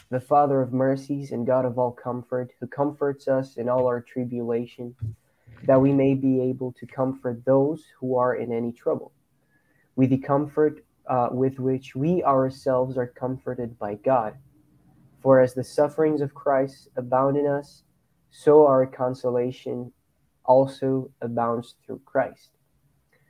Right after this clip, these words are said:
Paul was ready to face, uh, sufferings, hardships, the crucible. He was also ready to share, uh, his experiences,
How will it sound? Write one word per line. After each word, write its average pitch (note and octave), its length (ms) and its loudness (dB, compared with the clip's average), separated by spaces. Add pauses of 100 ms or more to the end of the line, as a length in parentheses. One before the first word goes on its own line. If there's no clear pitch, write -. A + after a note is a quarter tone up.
(840)
Paul D#3+ 240 8
was C#3 220 2
ready C3 520 2
to B2 80 -14
face, A#2+ 640 -4 (300)
uh, A2+ 220 -4 (420)
sufferings, C3+ 880 -2 (180)
hardships, - 880 -6 (220)
the A#2 140 -16
crucible. C3 680 -6 (840)
He D#3+ 180 -4
was C#3 240 4
also C#3+ 320 2
ready C#3 480 0 (640)
to C3 80 -8
share, C3+ 600 -2 (220)
uh, B2+ 100 -4
his D3 360 -6
experiences, B2+ 960 -10